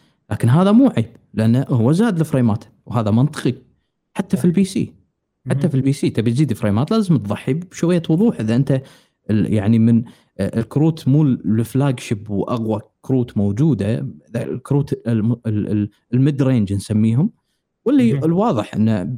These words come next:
Speaker 1: أجهزة الكونسول تملك هذه ال-، ال-، ال-، العتاد، يعني.
Speaker 2: مم.
Speaker 1: يعني، ما أعتقد أنه على البلاي ستيشن فور موجود ثيرتي ايتي ولا ثيرتي ناينتي. آه، سوري، على البلاي ستيشن فايف ثيرتي ايتي ولا ثيرتي ناينتي، يعني.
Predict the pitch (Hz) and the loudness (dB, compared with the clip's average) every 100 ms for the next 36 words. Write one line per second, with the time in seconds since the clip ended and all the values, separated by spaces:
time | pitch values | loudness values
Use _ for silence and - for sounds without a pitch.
0 | - 107 120 139 113 - 101 120 135 156 | -6 -4 0 0 0 -4 -2 -2 0 -2
1 | 156 165 135 - 120 98 101 - 98 101 | 0 0 0 -2 -2 -2 -4 -6 -8 -6
2 | - - - 101 107 127 92 - - _ | -8 -10 -6 -4 -2 -2 -2 -8 -12 _
3 | _ _ _ - 156 135 127 _ _ - | _ _ _ -8 -4 -4 -6 _ _ -6
4 | 117 110 127 156 123 101 156 143 117 107 | -2 2 2 0 -2 -4 -2 0 0 0
5 | 107 104 113 - 131 120 101 95 135 143 | -2 -2 -4 -2 -4 -2 -4 -2 0 -2
6 | - _ _ - 117 127 120 120 123 135 | -6 _ _ -2 0 2 2 0 0 0
7 | 139 139 120 113 120 113 113 131 110 - | 0 0 0 0 -2 0 0 0 -2 -6
8 | - 117 120 - 135 104 107 113 117 110 | -6 -2 -2 0 -2 0 -2 -2 -4 -6
9 | 104 123 117 117 113 101 127 127 101 101 | -6 -4 -4 -4 -4 -2 -2 -2 -4 -4
10 | 110 - 107 110 92 - - | -6 -6 -4 -4 -6 -14 -20